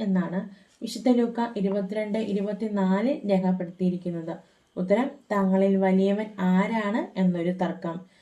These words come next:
വിശുദ്ധ ലൂക്ക ഇരുപത്തിരണ്ടാം അധ്യായം ഇരുപത്തിനാലാം വാക്യം നമുക്ക് വായിച്ചു കേൾക്കാം.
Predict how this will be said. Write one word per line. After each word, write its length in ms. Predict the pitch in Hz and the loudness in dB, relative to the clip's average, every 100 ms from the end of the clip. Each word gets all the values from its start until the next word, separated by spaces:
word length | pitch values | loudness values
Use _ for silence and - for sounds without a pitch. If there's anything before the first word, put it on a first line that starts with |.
| _ _ | _ _
വിശുദ്ധ 320 | 190 185 190 | -6 -2 0
ലൂക്ക 360 | 208 190 180 180 226 - | 2 4 2 0 -6 -4
ഇരുപത്തിരണ്ടാം 720 | 202 190 185 196 190 196 196 | 0 2 2 2 2 2 2
അധ്യായം 460 | 190 180 185 196 285 - _ _ - | 2 2 2 2 -2 -8 _ _ -4
ഇരുപത്തിനാലാം 920 | 208 208 190 214 208 208 226 277 277 | -2 0 -2 -2 -2 0 0 2 2
വാക്യം 340 | 190 185 190 | 2 2 4
നമുക്ക് 300 | 185 170 170 | 2 0 -2
വായിച്ചു 400 | 175 165 180 - | -4 -2 -6 -2
കേൾക്കാം. 440 | 190 165 170 233 | -2 -2 -4 -4